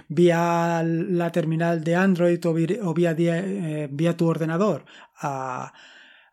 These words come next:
a un servicio, a, a tu servidor, simplemente para levantar un servicio o para tumbarlo, es algo un poco,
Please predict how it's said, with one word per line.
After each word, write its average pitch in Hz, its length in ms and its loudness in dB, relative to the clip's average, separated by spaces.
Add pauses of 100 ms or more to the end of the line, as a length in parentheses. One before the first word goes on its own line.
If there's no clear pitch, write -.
(460)
a - 120 -8
un 165 140 0
servicio, 156 720 0 (100)
a, 135 540 -6 (400)
a 139 320 -8
tu 165 140 -2
servidor, 165 680 2 (1040)
simplemente 190 540 4
para 143 160 -4
levantar 139 400 -2
un 170 280 2
servicio 170 560 2
o 170 140 -2
para 165 160 2
tumbarlo, 170 540 0
es 160 160 -4
algo 190 240 4
un 175 100 2
poco, 165 720 2